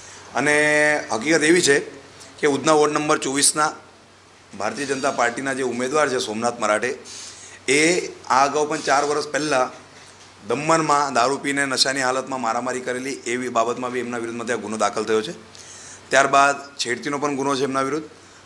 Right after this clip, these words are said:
અને તેની સાથે સાથે અત્યારે જે ફોટા વાયરલ થયા છે અને ફોટા હું મારા Facebook પર બી મૂકેલા છે, એ વ્યક્તિ દારૂની મહેફિલ માનતા દેખાઈ રહ્યા છે. હવે એમનું એવું કહેવું છે, જે મીડિયાના માધ્યમથી મને ખબર પડી, કે આ ફોટા એડિટ કરેલા છે.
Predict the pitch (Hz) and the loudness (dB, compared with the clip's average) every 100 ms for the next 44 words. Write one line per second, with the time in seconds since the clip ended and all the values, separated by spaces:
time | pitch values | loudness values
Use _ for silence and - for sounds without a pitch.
0 | - 123 135 143 127 127 143 147 135 107 | -10 -6 -4 -2 -2 0 2 2 2 0
1 | 76 - - - 117 110 139 143 147 147 | -2 -14 -20 -14 -8 -2 2 4 4 4
2 | 127 143 147 123 143 139 135 139 147 160 | 4 0 0 2 4 4 2 0 4 4
3 | 127 113 117 - - - 127 120 127 139 | 4 -4 -8 -16 -20 -10 -8 -6 -4 -4
4 | 135 135 127 117 110 127 147 147 131 120 | -4 -4 -4 -6 -8 -6 -6 -6 -8 -4
5 | 110 104 131 - - - - - 147 165 | -4 -2 -4 -8 -16 -20 -20 -6 0 2
6 | 156 156 151 120 131 135 117 131 123 117 | 2 0 2 2 0 -4 -4 -4 -2 0
7 | 120 110 110 101 87 82 - - - - | 0 0 2 0 0 -4 -10 -20 -18 -14
8 | - - - 185 175 185 185 190 190 151 | -14 -12 0 4 4 4 6 6 6 2
9 | 127 131 - - - - - - 143 143 | 2 0 -2 -10 -20 -20 -16 -2 0 2
10 | 135 143 147 147 135 113 113 117 127 123 | 2 4 4 4 2 -2 -4 -4 -6 -6
11 | 120 120 110 107 107 120 131 131 117 123 | -8 -6 -6 -4 -6 -6 -2 -2 0 -2
12 | 120 110 113 101 95 90 | 0 -2 -4 -4 -2 -4